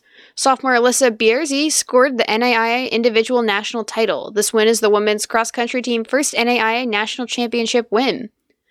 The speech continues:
The swim team competed at the Fall Frenzy Invitational, with the men's team placing fifth all three days and the women's team placing eighth on the first day,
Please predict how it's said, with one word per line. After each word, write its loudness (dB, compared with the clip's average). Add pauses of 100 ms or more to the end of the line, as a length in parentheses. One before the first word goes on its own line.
(400)
The 4
swim 0
team 0
competed 2
at -2
the -6
Fall 2
Frenzy -2
Invitational, -2
with -2
the -4
men's -2
team -2
placing 0
fifth -2
all 2
three -2
days 0
and -2
the 0
women's -2
team -2
placing 0
eighth 0
on -2
the -4
first -2
day, 2